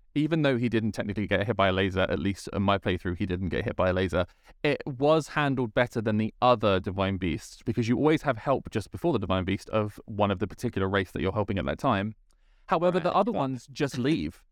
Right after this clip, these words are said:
Speaker 1: They just
Speaker 2: <laughs> Yeah.
Speaker 1: fuck off. They're just like, "Okay, we've opened it up. Bye," and they leave, and they don't bother continuing to help you. At least this one, th-, this guy had a reason to go. He was like, "I'm literally injured. I need to go. I can't fly for much longer. I need to go rest." And I'm like, "Cool, yeah, you go do your thing."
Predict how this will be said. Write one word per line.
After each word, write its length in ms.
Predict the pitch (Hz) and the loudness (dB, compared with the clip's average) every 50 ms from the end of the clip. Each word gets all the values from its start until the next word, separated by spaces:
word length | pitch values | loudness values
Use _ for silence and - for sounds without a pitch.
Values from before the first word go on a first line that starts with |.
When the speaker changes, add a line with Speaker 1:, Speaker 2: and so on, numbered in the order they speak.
| _ | _
Speaker 1:
They 160 | 135 139 - | 0 0 0
just 240 | 156 - - 208 214 | 0 2 2 2 2
Speaker 2:
<laughs> 40 | - | 0
Yeah. 80 | - - | -2 -2
Speaker 1:
fuck 200 | - 120 - - | -2 -2 2 2
off. 300 | 156 147 101 95 - - | 2 2 2 0 -2 -4
They're 160 | 139 131 135 | -2 -2 -2
just 220 | 135 156 151 - - | -2 -4 -6 0 2
like, 220 | 151 139 120 - _ _ _ _ - | 2 2 0 -2 _ _ _ _ -4
"Okay, 340 | 220 233 - 190 180 175 170 | -4 0 2 4 4 4 4
we've 180 | 165 165 160 - | 2 0 2 4
opened 280 | 208 196 170 160 135 | 2 2 2 2 0
it 80 | 139 - | 2 4
up. 300 | 151 131 113 113 - - - _ _ | 6 4 4 2 -2 -8 -18 _ _
Bye," 540 | 151 135 160 165 156 120 113 120 127 131 - | -2 4 6 6 8 8 6 4 2 0 -2
and 160 | - 120 123 127 | -4 -4 -2 -2
they 100 | 120 117 | -2 0
leave, 300 | 127 135 101 101 101 107 | 0 0 -2 -2 -2 -2
and 80 | 107 | 0
they 80 | 104 104 | 0 2
don't 180 | 101 110 110 98 | 2 2 2 2
bother 200 | 110 101 104 104 | 2 2 2 2
continuing 360 | - 120 107 117 107 104 98 | 0 -2 -2 0 0 2 2
to 80 | 107 | 2
help 220 | 95 110 104 - - | 2 0 0 0 0
you. 100 | 90 85 - - _ _ - - | 0 0 0 -4 _ _ -6 0
At 120 | - 147 165 | 0 2 2
least 220 | 185 214 175 - | 2 0 0 2
this 180 | - 190 - - | 0 0 2 2
one, 220 | 170 160 151 127 | 2 0 0 2
th-, 200 | 131 151 165 151 | 0 0 0 0
this 160 | 139 151 165 - | 0 -2 2 4
guy 120 | 170 131 | 4 4
had 160 | 117 143 131 | 6 4 4
a 40 | 120 | 2
reason 560 | 110 104 120 123 117 104 104 98 95 95 92 - | 2 0 0 0 0 0 0 -2 -2 -4 -6 -4
to 140 | - 110 | -6 -4
go. 320 | 90 90 107 98 80 62 87 | 0 4 4 4 4 2 0
He 160 | 95 120 113 | 0 0 0
was 180 | 104 113 98 - | 0 0 0 0
like, 140 | 104 98 - | 0 0 2
"I'm 200 | 107 107 104 101 | 2 2 2 2
literally 380 | 107 113 - - - 110 - 98 | 2 0 0 0 -2 -2 0 0
injured. 360 | 95 98 87 - 90 90 - - | 0 -2 0 0 -2 -2 -2 -2
I 80 | 98 95 | 0 0
need 160 | 98 95 90 | 0 0 -2
to 40 | - | 0
go. 280 | 95 92 92 90 80 | 0 2 2 2 2
I 60 | 90 92 | 0 0
can't 220 | - 104 90 82 | 2 2 2 4
fly 160 | - 101 95 92 | 4 2 2 2
for 80 | - | 2
much 140 | 95 92 - | -2 -2 -2
longer. 220 | 92 90 95 92 | -2 -2 0 0
I 200 | 92 92 87 - 95 | 2 2 2 0 0
need 80 | 95 | -4
to 60 | - - | -4 -4
go 80 | 92 | -2
rest." 320 | 92 85 85 87 - - - | 0 0 0 -2 -2 -4 -2
And 80 | - 107 | 0 2
I'm 80 | 104 | 2
like, 240 | 107 107 - - - | 2 0 0 -2 -4
"Cool, 260 | - 160 139 98 92 | -2 0 0 2 2
yeah, 100 | 101 92 | 2 2
you 120 | 90 101 101 | 2 2 2
go 80 | 107 | 2
do 80 | 101 95 | 0 2
your 120 | 92 98 | 0 0
thing." 260 | 92 104 95 87 95 | 0 0 0 0 -2